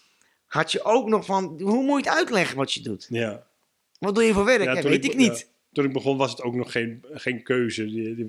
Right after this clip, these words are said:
Speaker 2: je deed dat ernaast of, of als hobby, maar het was geen beroepskeuze, nee.
Speaker 1: Ja, hij was toch van, "Wat, wat doe je dit?" Aan Martijn Oosterhuis. "Wat, we zijn bekend gegaan van, hey, wat doe je leuk? Wat doe je nog wat naast?"
Speaker 2: <laughs>
Speaker 1: "Nee, dit is mijn beroep, pik. Ik werk, eh, zes dagen in de week."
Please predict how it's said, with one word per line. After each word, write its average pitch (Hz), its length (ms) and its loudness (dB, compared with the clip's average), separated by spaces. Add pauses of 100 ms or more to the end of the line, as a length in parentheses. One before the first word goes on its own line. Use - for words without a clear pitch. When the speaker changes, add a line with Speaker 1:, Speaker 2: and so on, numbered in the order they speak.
Speaker 2:
je 113 140 -4
deed 120 200 -2
dat 120 180 -2
ernaast 110 560 -2
of, 107 240 -8
of 117 340 -10 (200)
als 117 100 -10
hobby, 107 460 -6
maar 117 180 -6
het 120 80 -12
was 120 160 -6
geen 131 160 -4
beroepskeuze, 113 540 -4
nee. 107 220 -10
Speaker 1:
Ja, - 120 -6
hij 139 80 0
was 147 140 -2
toch 151 120 -4
van, 160 140 -2
"Wat, 175 140 0
wat 214 160 4
doe 226 80 4
je 233 60 4
dit?" 247 100 2
Aan 190 220 0
Martijn 185 260 4
Oosterhuis. 196 400 2
"Wat, 220 200 -2
we 190 120 -6
zijn 160 160 -2
bekend 160 200 2
gegaan 143 220 0
van, 156 100 -4
hey, 208 160 0
wat 214 100 -4
doe 233 80 -2
je 226 120 -2
leuk? 240 200 2
Wat 214 120 -2
doe 226 80 4
je 254 60 4
nog 247 100 4
wat 233 120 -2
naast?" 202 440 -2 (200)
Speaker 2:
<laughs> - 180 -6
Speaker 1:
"Nee, 160 300 2
dit 160 100 0
is 196 100 2
mijn 185 180 2
beroep, 208 300 0
pik. 185 340 0
Ik 160 160 -4
werk, 226 300 4
eh, 185 200 8
zes 185 200 6
dagen 165 300 4
in 156 60 0
de 131 60 2
week." 190 240 0